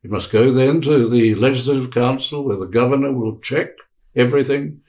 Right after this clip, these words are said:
to make sure that it's all in order. And there must always be an opportunity for both houses, particularly the upper house,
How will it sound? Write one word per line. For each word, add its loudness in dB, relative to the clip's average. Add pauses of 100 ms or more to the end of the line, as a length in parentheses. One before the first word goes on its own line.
(200)
to -4
make 4
sure 4
that 2
it's -6
all 4
in 4
order. 2 (500)
And 2
there 2
must 2
always 4
be 4
an 2
opportunity 0 (480)
for 0
both 2
houses, -4 (220)
particularly 0
the -6
upper -6
house, -12